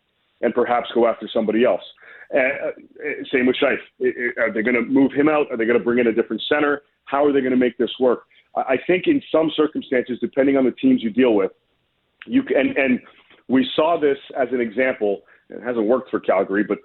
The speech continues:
different circumstances. I'm not blaming the players on this one, but the Calgary-Florida trade, Huberdeau, Weegar, Tkachuk. Huberdeau and Weegar were in the final years of their deal, or entering the final years of their deal.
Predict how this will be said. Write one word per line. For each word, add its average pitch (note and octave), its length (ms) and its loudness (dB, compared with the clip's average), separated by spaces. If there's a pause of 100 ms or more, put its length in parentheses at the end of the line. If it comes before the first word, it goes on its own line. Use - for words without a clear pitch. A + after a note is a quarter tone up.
(200)
different B2 280 -2
circumstances. G#2+ 760 -2
I'm A2 80 0
not A2+ 240 -2
blaming A2+ 280 2
the G2+ 60 0
players A2+ 380 0
on G#2 120 0
this B2 180 2
one, F#2 180 -2 (360)
but - 120 -2
the A#2+ 60 0
Calgary-Florida B2+ 880 0
trade, A2 400 -2 (500)
Huberdeau, A#2+ 320 4
Weegar, A2 380 2 (540)
Tkachuk. - 340 0 (1300)
Huberdeau D#3+ 440 4
and A#2+ 120 -2
Weegar B2 280 2
were A2+ 100 2
in A2+ 60 0
the A2 140 -2
final B2 280 2
years A2+ 280 0
of G2+ 100 -8
their A2 160 2
deal, A2+ 200 2
or F#2+ 120 2
entering A2 260 -2
the G2 80 0
final G2+ 280 0
years G2+ 200 2
of F2+ 100 -10
their G2 140 2
deal. G#2+ 240 0